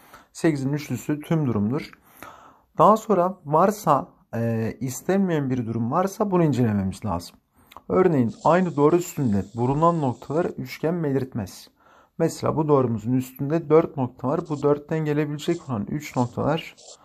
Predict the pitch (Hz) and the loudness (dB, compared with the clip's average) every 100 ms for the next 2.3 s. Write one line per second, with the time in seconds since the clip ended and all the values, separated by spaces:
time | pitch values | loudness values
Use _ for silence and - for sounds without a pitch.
0 | - - _ - 113 - 170 156 147 120 | -20 -20 _ -10 -10 -2 4 4 2 -2
1 | 156 190 - - 151 - 139 151 123 - | -2 -2 -8 -10 -10 -4 -4 0 -2 -2
2 | 104 - - | -10 -16 -20